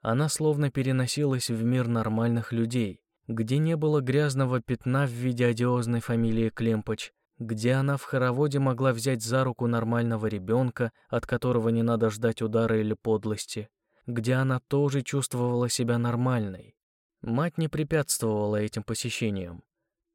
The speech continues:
как и участию Гены в жизни Милы. Хоть и не объясняла никому причин такого положения дел, но они с Милой знали. А чужим было незачем.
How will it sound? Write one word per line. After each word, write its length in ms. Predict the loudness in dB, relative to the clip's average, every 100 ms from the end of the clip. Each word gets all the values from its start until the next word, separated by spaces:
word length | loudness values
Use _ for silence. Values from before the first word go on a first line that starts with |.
| _
как 220 | -4 0
и 40 | 0
участию 680 | 0 2 2 0 0 0
Гены 420 | 0 0 2 2
в 80 | 0
жизни 380 | 0 -2 0 2
Милы. 440 | 2 2 -2 -8 _ _ _ _ _ _ _ _ _ _ _ _ _
Хоть 300 | -2 0 2
и 60 | 0
не 140 | 2
объясняла 640 | 0 0 -2 0 0 0 2
никому 460 | 0 0 0 0
причин 400 | 0 -4 -2 -2
такого 380 | -2 -2 0 0
положения 640 | 2 2 2 0 0 0
дел, 300 | 0 2 0 -4 _ _ -6
но 160 | 0 2
они 220 | 4 0
с 120 | 0
Милой 360 | 0 0 2 0
знали. 500 | 0 0 -2 -8 -20 _ _ _ _ _ _
А 140 | -6 -4
чужим 420 | -2 -2 0 2
было 200 | 4 4
незачем. 640 | 4 0 -4 -6 -8 -8